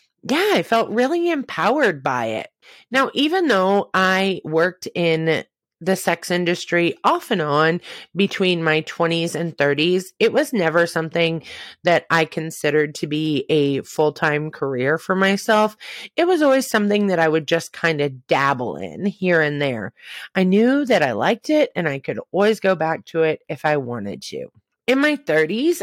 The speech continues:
I was working at this bar. I loved this bar. I've always found that the service industry and bar life really suit me. It was right after New Year's. I was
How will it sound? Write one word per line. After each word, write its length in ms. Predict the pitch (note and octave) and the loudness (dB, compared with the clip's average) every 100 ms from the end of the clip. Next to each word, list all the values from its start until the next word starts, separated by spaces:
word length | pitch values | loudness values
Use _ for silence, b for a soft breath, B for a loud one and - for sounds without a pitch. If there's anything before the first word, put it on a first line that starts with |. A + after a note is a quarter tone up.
| - | -2
I 480 | F3+ F3+ F#3 F3+ F3+ | 0 2 2 2 0
was 500 | F3 E3+ D#3+ D#3+ D#3+ - | 2 2 4 2 0 -2
working 520 | D#3 E3 E3 F3 E3+ - | -2 0 0 -2 -4 -4
at 220 | D#3+ D3+ | -4 -2
this 240 | D#3+ D#3+ | -2 -2
bar. 480 | C#3+ D3 B2+ C3+ - - | -2 -2 0 -2 -2 0
I 160 | G#3 | 2
loved 380 | E3+ D#3+ F3+ D#3+ | 2 2 0 -2
this 280 | F3 F#3 F3+ | -2 -2 0
bar. 560 | - F#3 F3+ F3+ F3+ - _ _ _ _ _ | 0 2 2 2 0 -4 _ _ _ _ _
I've 200 | - G3+ E3+ | -2 -2 0
always 380 | G3 F#3+ G#3 | 2 2 2
found 480 | - G#3 F#3+ F#3+ F#3+ - | 2 2 2 2 -2 -4
that 400 | E3+ D#3 - - B B _ | -2 -2 -4 -12 B B _
the 100 | E3+ | -4
service 420 | - F#3 F3 F3+ | 0 2 2 0
industry 640 | F3+ F3 F3 - F3 F3 - | 0 0 -2 0 2 2 0
and 200 | D#3+ C#3+ | -4 0
bar 260 | D3+ D#3+ | 0 2
life 320 | D#3 D3+ D#3+ - | 2 0 0 -6
really 540 | - D3+ E3 E3 E3 F3+ | -8 0 2 4 4 0
suit 440 | - - D#3 D3+ | -6 -4 -4 -2
me. 380 | G3 A3 C4+ D4 B B B | 0 0 0 -4 B B B
It 80 | F#3 | 0
was 220 | F#3 E3+ | 0 -4
right 360 | D#3 E3+ C4 F4 | -4 0 2 2
after 680 | B3+ A#3+ - A3 G#3+ G#3+ G#3+ B B - | 2 0 0 2 2 0 -4 B B -8
New 400 | E3 E3+ F3+ E3+ | -4 0 2 0
Year's. 600 | D#3 D3+ C#3+ A2 - - | -2 -2 -2 -2 -4 -4
I 120 | - E3 | 0 2
was 220 | E3+ | 2